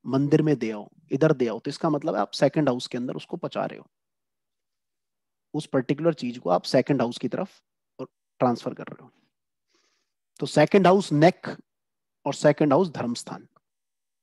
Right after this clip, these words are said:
इस तरीके से भी दूसरे घर, दूसरा घर ये वाला घर है ना, जो लोग बिल्कुल ही मतलब नए हैं उनके लिए दूसरा घर ये वाला घर,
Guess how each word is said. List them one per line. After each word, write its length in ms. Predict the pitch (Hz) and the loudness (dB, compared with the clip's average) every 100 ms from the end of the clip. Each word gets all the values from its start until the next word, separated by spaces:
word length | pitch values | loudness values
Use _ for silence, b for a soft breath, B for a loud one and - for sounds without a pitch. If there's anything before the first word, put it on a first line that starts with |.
| _ _ _ _ _ _ _ _ _ _ _ _ _ _ _ _ _ _ _ _ _ _ _ _ _ - | _ _ _ _ _ _ _ _ _ _ _ _ _ _ _ _ _ _ _ _ _ _ _ _ _ 0
इस 200 | 170 - | 0 2
तरीके 320 | 156 139 135 | 4 4 4
से 120 | - 120 | 2 0
भी 120 | 202 | -4
दूसरे 360 | 151 139 143 120 | -4 -2 0 0
घर, 120 | 113 | -2
दूसरा 300 | 147 156 185 | -4 4 6
घर 160 | 190 | 6
ये 100 | 180 185 | 8 6
वाला 220 | 135 113 | 6 0
घर 140 | 117 | -4
है 60 | 143 | -4
ना, 160 | 254 247 _ _ b b b b | -4 -8 _ _ b b b b
जो 160 | 139 139 | -6 -2
लोग 360 | 147 151 143 - | 0 0 -4 -8
बिल्कुल 320 | 131 131 151 156 | -6 -4 2 4
ही 140 | 160 | 4
मतलब 320 | 143 123 131 | 2 -4 -4
नए 220 | 123 131 135 | 0 2 2
हैं 60 | |
उनके 260 | 202 131 117 | 0 -4 -8
लिए 100 | 113 | -6
दूसरा 300 | 127 131 151 | -2 4 6
घर 140 | 175 | 8
ये 100 | 160 | 8
वाला 200 | 120 107 | 4 0
घर, 160 | 107 | -4